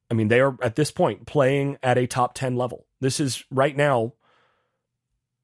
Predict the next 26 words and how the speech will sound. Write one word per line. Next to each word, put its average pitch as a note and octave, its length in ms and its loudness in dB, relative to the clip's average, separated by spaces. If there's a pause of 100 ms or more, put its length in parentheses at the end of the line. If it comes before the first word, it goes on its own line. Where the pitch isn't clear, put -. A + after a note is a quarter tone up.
(600)
it's D#3 160 0
a D#3 60 0
top D#3+ 260 2
three D3+ 220 0
team C3 200 0
in A2+ 60 2
the A2 140 0
A G#2 80 0
C - 120 -6
C G#2 220 -2
at F2+ 100 -6
least. G2+ 460 -8
That's C3 240 -2
not A#2+ 160 0
debatable. F#2+ 480 -10 (260)
Uh, F#2 240 -10
you G#2 140 -10
know, F2+ 160 -8
North C3 240 0
Carolina, C3 540 0 (160)
nine A#2 240 0
and A#2 120 -2
one A2+ 380 -2 (180)
as G#2+ 200 -6
of G#2+ 120 -4
tonight. G2+ 380 -6